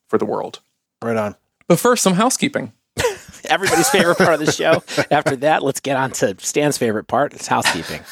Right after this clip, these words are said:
Speaker 1: <laughs> Look, it, it's not gonna be a dour episode. I'm happy to be here with Shane and Dave. I'm excited to talk about Magic and maybe some other stuff. And I'm really excited to thank a couple new patrons to join the Dive Down Nation.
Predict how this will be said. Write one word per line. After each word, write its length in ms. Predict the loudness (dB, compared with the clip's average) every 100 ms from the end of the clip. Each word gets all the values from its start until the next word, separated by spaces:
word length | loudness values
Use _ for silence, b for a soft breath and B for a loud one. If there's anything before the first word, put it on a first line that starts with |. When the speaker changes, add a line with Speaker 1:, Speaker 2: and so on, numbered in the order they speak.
| -20
Speaker 1:
<laughs> 180 | -12 2
Look, 200 | 2 2
it, 180 | 0 2
it's 180 | 2 2
not 140 | 2
gonna 140 | 2
be 180 | 2 -2 -2
a 120 | 0
dour 340 | 4 6 6 4
episode. 640 | 0 0 2 4 2 -2 -4
I'm 240 | 0 2 2
happy 320 | 0 0 0
to 100 | 0
be 200 | 0 0
here 280 | 2 4 4
with 320 | 4 0 -2 _
Shane 380 | -6 0 2 2 0
and 120 | 2
Dave. 360 | 4 4 4
I'm 100 | 2
excited 400 | -2 0 0 -2
to 60 | -4
talk 100 | -2
about 160 | 0 0
Magic 360 | 0 -2 -2
and 60 | -2
maybe 200 | -2 -4
some 160 | 0
other 180 | 2 2
stuff. 360 | 2 4 4 2
And 140 | 0 2
I'm 180 | 4
really 220 | 6 6 4
excited 400 | 4 2 2 -2
to 80 |
thank 260 | -4 -2 -2
a 60 | -6
couple 460 | -2 -2 2 2
new 220 | 4 2
patrons 520 | 2 2 2 2 -2 -2
to 100 | -8
join 320 | -2 2 2
the 80 | 2
Dive 320 | 0 0 2
Down 300 | 0 2 2
Nation. 580 | 2 2 4 4 2